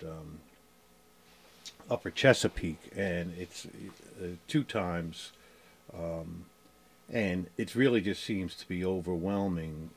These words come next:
what, how, how taxed that operation is by people, um, uh, with, um, addiction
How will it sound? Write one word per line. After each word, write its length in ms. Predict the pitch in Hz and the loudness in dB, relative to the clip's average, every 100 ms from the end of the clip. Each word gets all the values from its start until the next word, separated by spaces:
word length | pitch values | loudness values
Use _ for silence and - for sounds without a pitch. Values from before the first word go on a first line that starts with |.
| 87 | -6
what, 300 | 90 90 87 - - - - | 0 0 -2 -8 -20 -12 -4
how, 240 | 95 95 - | -2 -2 -4
how 220 | - 101 - | -6 -6 -4
taxed 600 | - 101 92 - - - - - - | -4 -4 -4 -8 -12 -18 -20 -8 2
that 200 | 101 92 | 4 4
operation 640 | 90 - 87 82 - 85 | 2 -2 -6 -4 -6 -6
is 160 | 82 78 | -6 -6
by 220 | 82 78 | -6 -8
people, 480 | - 87 - 82 - - - - - - - | -6 -8 -6 -8 -8 -16 -20 -20 -20 -14 -4
um, 480 | 87 82 82 78 78 - - - - - - | -2 0 -2 -6 -10 -18 -20 -20 -20 -10 -4
uh, 260 | 87 85 85 90 | -2 -2 -6 -4
with, 400 | 92 92 - - | -2 -2 -6 -6
um, 460 | 90 85 80 80 82 - - - - | -2 -2 -4 -6 -10 -20 -16 -14 -6
addiction 600 | 92 98 - - 85 85 | -2 0 -2 -2 -2 -4